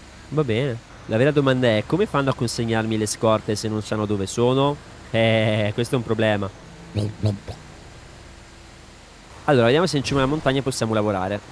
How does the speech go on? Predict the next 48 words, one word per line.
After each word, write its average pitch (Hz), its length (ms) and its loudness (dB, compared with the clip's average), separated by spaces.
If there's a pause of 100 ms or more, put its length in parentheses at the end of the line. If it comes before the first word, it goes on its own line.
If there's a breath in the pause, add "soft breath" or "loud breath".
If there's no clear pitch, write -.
Secondo 123 260 -6
me 123 60 0
sì. 101 360 -6
E 98 120 -10
infatti, 110 1000 0
godo. 110 460 0 (280)
Ragazzi, 165 260 -4
ho 117 40 -4
speso 160 320 -2
una 175 120 0
marea 185 160 -2
di 190 80 -2
soldi. 143 220 2
Avevo 123 140 2
tre 165 140 -6
milioni 175 240 0
e 165 60 -6
tre, - 240 -4
me 131 100 -2
ne 127 60 -2
è 131 40 0
rimasto 139 320 -4
un 147 80 -2
milione, 139 440 0
mi 104 80 -4
è - 20 -4
rimasto. 104 560 -8 (300)
Un 147 140 -2
milione 196 200 4
e 202 60 2
duecentomila. 160 720 -2
Ho 107 60 -8 (480 soft breath)
speso 202 280 -4
due 240 160 0
milioni 220 500 2
tra 131 100 -4
una 131 100 0
cosa 127 180 -2
e - 20 0
l'altra. 107 520 -4
Mortacci. 135 680 -8
Beh, 117 140 0
ho - 40 2
speso 123 280 -8
settecentocinquantamila 131 960 -6
per 131 120 -4
questo 120 260 -8
business, 147 560 -6